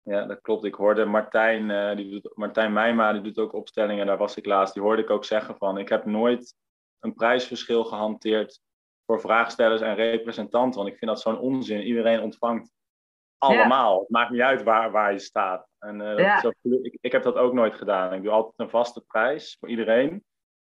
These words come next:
Speaker 1: En we zien wel wat er gebeurt, want het is echt één geheel voor mij. Het, eh, ja.
Speaker 2: Ja.
Speaker 1: Ja.
Speaker 2: Maar als iemand dan echt een opstelling wil doen, hoe, hoe, hoe geven ze dat dan aan?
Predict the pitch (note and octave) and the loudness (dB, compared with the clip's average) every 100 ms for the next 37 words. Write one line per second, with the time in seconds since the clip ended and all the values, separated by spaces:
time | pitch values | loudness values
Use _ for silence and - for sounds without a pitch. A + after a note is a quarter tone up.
0 | _ - A2 A2 G#2+ C3 C#3+ A2+ G2+ G2 | _ -4 -2 0 0 0 2 4 4 2
1 | - G2 F#2 - F#2 F2 G2+ G2 F#2+ A#2 | -2 -8 -8 -2 -2 -2 -4 -6 -4 -4
2 | - B2 - A#2 A2+ G#2+ G#2+ A2+ A2+ F#2 | -2 -4 -2 -4 -2 0 4 4 2 -4
3 | F2 F2 F2+ - F#2+ F#2 G2 F#2+ F#2+ G2 | -4 -4 -6 -8 -6 -2 0 0 2 0
4 | - - _ _ _ G#3 G3 - G3 A#3 | -2 -10 _ _ _ -10 -10 -2 4 6
5 | A3 C4+ A#3 A3+ A3+ G3 - - G3 - | 6 8 8 6 4 2 0 0 0 2
6 | A#3 - C4+ C4 C4 A#3 A#3 C#4 C#4+ B3+ | 0 0 0 4 4 2 2 2 4 2
7 | A#3 A3 A3+ A3+ A#3 A3 A#3 A3+ A3+ G#3+ | 2 0 0 0 0 0 0 -2 -4 -4
8 | G#3+ G#3 G3 A#3+ F#4 | -2 -2 0 -2 -4